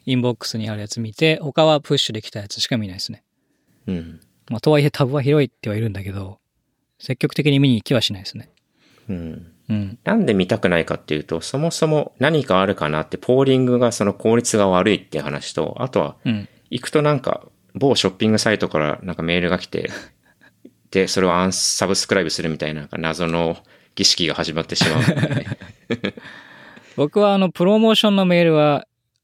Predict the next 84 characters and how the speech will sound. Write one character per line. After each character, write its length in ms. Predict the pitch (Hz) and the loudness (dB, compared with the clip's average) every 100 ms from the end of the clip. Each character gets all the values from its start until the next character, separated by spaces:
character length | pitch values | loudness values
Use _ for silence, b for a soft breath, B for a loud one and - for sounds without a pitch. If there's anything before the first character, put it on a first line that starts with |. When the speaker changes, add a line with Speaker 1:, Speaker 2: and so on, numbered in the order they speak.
| _ | _
Speaker 1:
次 220 | - 151 175 | -4 2 4
の 100 | 143 | 4
日 140 | 120 | 4
に 240 | 104 104 - _ _ _ b b - | 0 -4 -10 _ _ _ b b -2
ま 140 | 120 | 0
と 80 | 127 | 4
め 120 | 123 | 4
る 80 | 123 | 4
っ 40 | |
て 280 | 123 _ - | 2 _ -4
い 240 | 98 98 98 | -2 -2 -4
う 40 | |
や 100 | 104 | -6
つ 100 | - | -8
使 180 | - 107 | -10 -10
っ 40 | |
て 100 | - | -6
ま 120 | 101 | -8
す 60 | 104 | -8
よ。 140 | - _ _ _ _ _ _ - - | -14 _ _ _ _ _ _ -6 0
Speaker 2:
お、 220 | 110 - - | 0 -2 -4
え、 100 | 123 | -2
そ 100 | - | 2
れ 60 | 107 | 2
何 120 | 107 | 2
で 80 | 80 | 0
す 80 | |
か？ 120 | 104 - _ - | -6 -14 _ -2
Speaker 1:
う 40 | |
ん。 20 | 113 | -2
あ、 40 | - | 0
そ 120 | 123 | 0
れ 80 | 123 | 2
知 80 | |
ら 100 | 131 | 4
な 40 | 120 | 4
い 40 | |
で 40 | 110 | 2
す 100 | - | -4
か？ 200 | 95 - _ _ _ | -12 -16 _ _ _
Speaker 2:
う 40 | 82 | -10
ん、 140 | 78 | -10
知 180 | 73 - | -8 -4
ら 100 | 80 | -2
な 60 | 76 | -2
い 60 | |
で 20 | |
す。 180 | 73 - - | -4 -10 -4
Speaker 1:
あ 160 | 120 | 0
の、 640 | 117 117 113 113 110 107 110 _ _ _ _ - | 2 2 0 -2 -4 -6 -10 _ _ _ _ -4
イ 120 | 180 | 0
ン 40 | |
ボ 140 | 190 226 | 2 2
ッ 40 | |
ク 140 | - | 0
ス 220 | - 131 113 | 0 2 4
で 200 | 127 120 | 4 2
プ 120 | - | 2
ロ 100 | 175 | 4
モ 160 | 196 | 4
タ 160 | 190 208 | 4 2
ブ 100 | 170 | 4
に 200 | 120 110 | 2 0
勝 160 | - 120 | -4 -2
手 120 | 165 | 2
に 200 | 151 151 - - | 2 2 -2 -6
分 160 | 135 147 | 0 2
類 120 | 147 | 2
し 60 | |
て 80 | - | 2
く 80 | 139 | 2
れ 80 | 135 | 2
る 20 | |
機 80 | 131 | 2
能 100 | 107 | 0
あ 40 | |
る 80 | 104 | -2
じ 60 | 107 | -6
ゃ 20 | |
な 40 | |
い 20 | |
で 20 | 110 | -10
す 100 | - | -10
か。 180 | - | -14